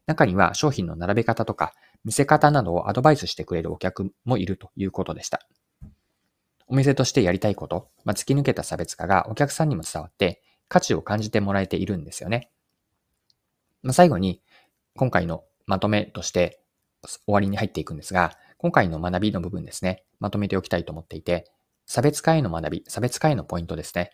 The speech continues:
これはマーケティングの視点が入っているんですが、二つあるので、それを最後に言って終わりにします。差別化のポイント一つ目は、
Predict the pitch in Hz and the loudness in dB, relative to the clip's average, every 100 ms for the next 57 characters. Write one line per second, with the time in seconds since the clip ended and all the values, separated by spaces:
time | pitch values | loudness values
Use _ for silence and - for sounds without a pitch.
0 | _ 120 123 120 131 147 135 123 - 120 | _ 0 2 2 0 0 0 -2 -2 -4
1 | 110 104 - - 80 - 90 82 - _ | -4 -6 -8 -12 -12 -6 -2 -2 -4 _
2 | _ _ - - 101 - _ _ - 101 | _ _ -4 -2 -2 -6 _ _ -4 -4
3 | 82 80 87 - - 113 107 104 80 76 | -4 -2 -4 -4 -2 0 0 -2 -4 -8
4 | - - - 82 76 76 - - - _ | -2 -2 -2 -8 -12 -14 -12 -12 -12 _
5 | _ _ _ _ _ _ _ _ - 139 | _ _ _ _ _ _ _ _ 0 0
6 | 131 - 123 117 110 104 - 107 107 87 | 2 0 -2 0 0 -2 -4 -4 -4 -4
7 | 82 82 | -2 -4